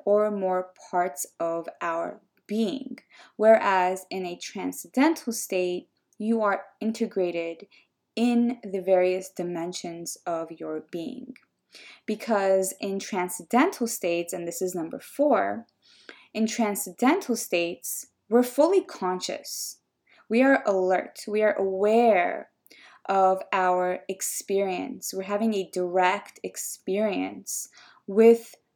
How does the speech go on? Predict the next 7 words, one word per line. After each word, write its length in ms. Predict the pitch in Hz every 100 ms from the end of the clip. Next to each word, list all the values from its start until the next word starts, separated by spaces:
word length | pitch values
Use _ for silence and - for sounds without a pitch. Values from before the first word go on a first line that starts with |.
| _
reality 640 | 185 202 196 180 190 175 175
because 440 | 185 - 214 214
we're 120 | 208
in 140 | 185 180
this 160 | 180
meditative 520 | 180 170 170 180 170
state. 460 | - - 180 170